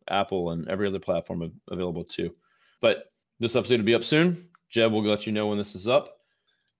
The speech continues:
And, uh, if you need any assistance from us, digital marketing, driving leads, marketing for your firm, that's what we do. Everything down to just managing the website.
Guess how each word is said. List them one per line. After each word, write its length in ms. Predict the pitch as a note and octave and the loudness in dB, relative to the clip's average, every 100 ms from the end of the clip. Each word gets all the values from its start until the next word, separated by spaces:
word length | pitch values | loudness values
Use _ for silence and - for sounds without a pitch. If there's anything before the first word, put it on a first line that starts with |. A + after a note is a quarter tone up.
| - | -6
And, 320 | F#2 F#2 F#2 | -2 0 2
uh, 220 | G#2 F2 | 4 4
if 160 | - G2+ | 0 -2
you 60 | G2 | -2
need 260 | G2 F#2+ - | -2 -4 -4
any 160 | G#2+ | -2
assistance 380 | G2+ - A2+ F#2+ | -2 -4 -4 -6
from 180 | - A2 | -2 2
us, 420 | C3+ C3 - - - _ | 4 2 0 -6 -12 _
digital 240 | A2 G#2+ A#2+ | -2 0 2
marketing, 640 | B2+ B2+ C3 C3 A#2+ - _ _ | 2 2 0 0 -2 -8 _ _
driving 420 | G#2+ G2+ G2 G2 | 0 2 2 0
leads, 500 | A#2 A#2+ A#2 - - _ _ _ | 2 2 2 -2 -14 _ _ _
marketing 400 | G2+ G#2 G#2+ G2+ | 0 0 0 -2
for 480 | F2+ F#2+ F#2 F2+ F2+ - _ _ _ - | -2 -2 0 -2 -4 -14 _ _ _ -18
your 240 | F2 G2+ F#2+ | -6 -6 -2
firm, 440 | B2 B2+ D3 C#3+ _ _ _ _ | 2 2 2 -4 _ _ _ _
that's 160 | E2+ - | -6 -2
what 100 | E2+ | 0
we 100 | F2+ | 0
do. 440 | F2+ G#2+ G#2 G2+ - _ | 2 2 2 0 -6 _
Everything 300 | A2 G#2+ G2+ | -2 0 0
down 200 | G2 G2 G2 | 2 0 0
to 100 | F2+ | -4
just 360 | G2+ - - _ _ _ - | -4 -4 -12 _ _ _ -2
managing 340 | G2+ G2 F#2+ | 0 0 0
the 60 | F#2 | 2
website. 560 | G#2 G2 A2+ G2+ G2+ | 2 2 2 2 0